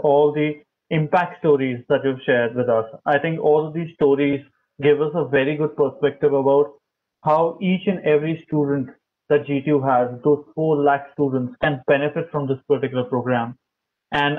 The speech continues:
achieve and leverage this to achieve something that they just visualize about, and how this platform can be very helpful for them in that thing. Uh,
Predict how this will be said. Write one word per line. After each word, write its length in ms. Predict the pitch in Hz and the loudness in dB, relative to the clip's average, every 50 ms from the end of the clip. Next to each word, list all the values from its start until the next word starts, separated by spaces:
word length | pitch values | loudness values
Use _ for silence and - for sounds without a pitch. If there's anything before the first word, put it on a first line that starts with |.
| - - | -2 -2
achieve 560 | 160 151 - - 170 165 165 170 165 160 - _ _ _ _ _ _ _ _ _ - | -2 -2 -2 -2 -2 0 0 0 -2 -2 -6 _ _ _ _ _ _ _ _ _ -4
and 240 | 151 151 151 147 147 | -2 0 2 4 4
leverage 400 | 147 151 151 160 180 190 180 147 | 4 4 4 2 0 -2 0 2
this 160 | 160 151 143 - - - _ _ | 2 2 0 0 -4 -20 _ _
to 120 | - - - | -4 -2 -2
achieve 320 | 160 - - 180 175 180 180 | -2 0 0 0 -2 0 0
something 520 | - 151 143 147 - - 160 160 160 156 143 | -2 -2 -2 -2 -2 -2 -2 -2 -2 0 0
that 180 | 147 139 - | 0 0 2
they 100 | - 151 | 0 -2
just 220 | 143 147 156 147 - 131 | -2 -2 -4 -4 -4 -2
visualize 460 | 131 135 123 135 139 135 131 127 120 | -2 0 0 0 0 2 2 0 0
about, 360 | 123 113 117 117 113 113 - - _ _ _ _ _ _ _ _ _ - | 0 0 0 0 0 -2 -4 -10 _ _ _ _ _ _ _ _ _ -4
and 220 | 139 135 131 135 | -2 -2 -2 -2
how 260 | 123 139 147 156 160 | 0 0 0 0 0
this 140 | - - - | -2 -4 -2
platform 340 | - 160 143 - - 156 147 | 0 0 0 -2 -4 -6 -2
can 160 | - 151 147 | -2 -2 0
be 100 | 143 151 135 131 - | 0 -2 -2 0 0
very 220 | 143 131 135 139 | 0 2 2 0
helpful 360 | 127 127 123 123 - 139 123 - | -4 -4 -8 -8 -8 -8 -6 -4
for 100 | 139 127 | -4 -2
them 200 | 113 120 117 123 | -2 -2 -4 -4
in 100 | 127 123 117 | -6 -4 -2
that 220 | 120 117 117 - _ | -2 -2 -4 -4 _
thing. 220 | - 117 101 - - _ _ _ _ _ _ _ _ _ _ _ _ _ | -10 -10 -10 -10 -16 _ _ _ _ _ _ _ _ _ _ _ _ _
Uh, 420 | - 156 151 151 151 147 147 147 | 0 2 2 4 4 4 4 4